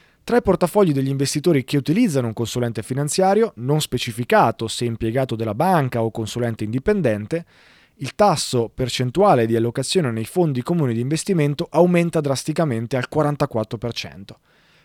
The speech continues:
contro un ventuno per cento dei portafogli non seguiti da un professionista finanziario. Ora, abbiamo detto spesso che i fondi comuni non siano una buona scelta per gli investitori di lungo periodo, anche perché cari e poco efficienti.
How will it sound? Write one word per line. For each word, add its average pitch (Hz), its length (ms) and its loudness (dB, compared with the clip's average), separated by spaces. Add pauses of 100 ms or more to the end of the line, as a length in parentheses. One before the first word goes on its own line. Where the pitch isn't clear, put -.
contro 151 340 2
un 135 100 0
ventuno 143 440 0
per 165 160 0
cento 113 580 0
dei 117 220 0
portafogli 120 640 -2
non 175 240 2
seguiti 113 540 0
da 107 100 -4
un 107 100 -6
professionista 107 680 -8
finanziario. 90 720 -12 (1200)
Ora, 151 220 2
abbiamo 180 300 2
detto 139 200 -2
spesso 131 600 0
che - 120 -6
i 110 60 -4
fondi 135 340 -2
comuni 127 480 0
non 110 200 -4
siano 139 400 0
una 113 160 -2
buona 107 240 -2
scelta 113 540 0
per 107 160 -8
gli 101 120 -6
investitori 101 540 -8
di 101 120 -6
lungo 104 280 -6
periodo, 101 540 -4 (360)
anche 139 220 -2
perché - 280 -6
cari 127 540 2
e 110 60 -4
poco 117 300 -4
efficienti. 92 760 -10